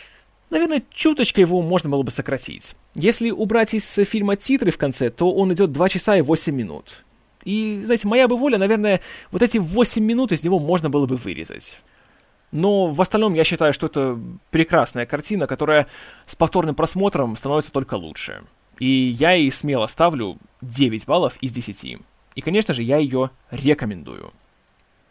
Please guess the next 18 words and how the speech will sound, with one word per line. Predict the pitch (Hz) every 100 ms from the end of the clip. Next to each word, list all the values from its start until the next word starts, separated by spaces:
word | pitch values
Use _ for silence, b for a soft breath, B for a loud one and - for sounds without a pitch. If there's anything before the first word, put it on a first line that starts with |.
| _ _
Это | 202 233
не | 254
совсем | 262 269 254
тот | 247
фильм, | - 233
который | 202 214 220 202 180 127 104
смотрится | - 202 196 190
приятно | - - 190 185 240 240 139 131
и | -
от | 147
которого | 170 175 175
скажешь, | 165 185 151 135
что | - 143 131 123 120 110 85 73 _ _
получаешь | 151 160 160 170 147
от | 147
этого | 127 139
удовольствие, | 139 160 185 208 - 123
но | 117 127 151 156 156